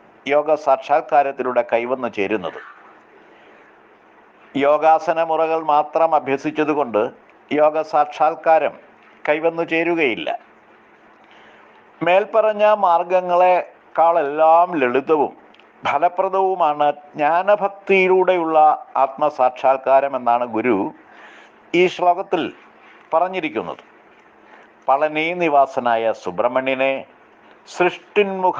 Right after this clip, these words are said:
സംഹാര ധർമ്മമൂർത്തിയായി സാക്ഷാത്കരിക്കുന്ന ജ്ഞാനോപാസകന്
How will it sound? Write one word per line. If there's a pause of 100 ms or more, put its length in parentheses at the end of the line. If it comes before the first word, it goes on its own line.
സംഹാര
ധർമ്മമൂർത്തിയായി
സാക്ഷാത്കരിക്കുന്ന (880)
ജ്ഞാനോപാസകന്